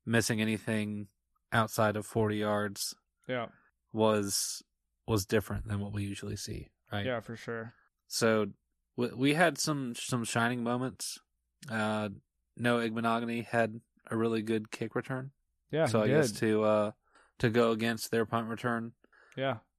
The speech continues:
Speaker 1: punting was okay. Thankfully, we didn't have to punt too much.
Speaker 2: Yeah, true.
Speaker 1: Uh, most of the time, we would just try to kick a field goal and then miss it.
Speaker 2: Yeah.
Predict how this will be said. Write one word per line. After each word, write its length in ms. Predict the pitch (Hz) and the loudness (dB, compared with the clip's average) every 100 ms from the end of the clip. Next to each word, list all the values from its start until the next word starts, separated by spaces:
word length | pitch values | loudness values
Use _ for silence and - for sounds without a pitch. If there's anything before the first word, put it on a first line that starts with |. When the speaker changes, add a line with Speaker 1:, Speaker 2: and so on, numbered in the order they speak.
| - | 2
Speaker 1:
punting 320 | 117 120 113 | 2 2 -2
was 180 | 113 113 | -2 -2
okay. 440 | 110 117 110 113 _ | -2 -2 -2 -4 _
Thankfully, 300 | - 113 117 | -10 -8 -4
we 60 | 110 | -4
didn't 200 | 107 107 113 | -4 -6 -10
have 80 | |
to 80 | 107 | -12
punt 200 | - 110 | -10 -10
too 160 | - 117 | -6 -6
much. 380 | 107 107 - - - - - | -4 -6 -8 -16 -20 -18 -8
Speaker 2:
Yeah, 200 | 123 117 - | -8 -8 -12
true. 340 | - 120 120 _ _ _ _ | -10 -8 -10 _ _ _ _
Speaker 1:
Uh, 200 | 113 104 104 | -8 -8 -8
most 200 | 110 107 | -6 -4
of 80 | 110 | -4
the 80 | 107 | -4
time, 120 | 107 | -4
we 100 | 107 | -4
would 140 | 107 | -4
just 160 | 104 104 | -6 -6
try 100 | 110 | -4
to 60 | 107 | -4
kick 160 | 117 | -4
a 60 | 104 | -4
field 240 | 107 110 | -2 -2
goal 200 | 104 104 | -2 -2
and 80 | 101 | -4
then 120 | 104 | -4
miss 200 | 107 107 110 | -4 -4 -6
it. 100 | - _ _ _ - | -8 _ _ _ -6
Speaker 2:
Yeah. 200 | 151 117 | -4 -4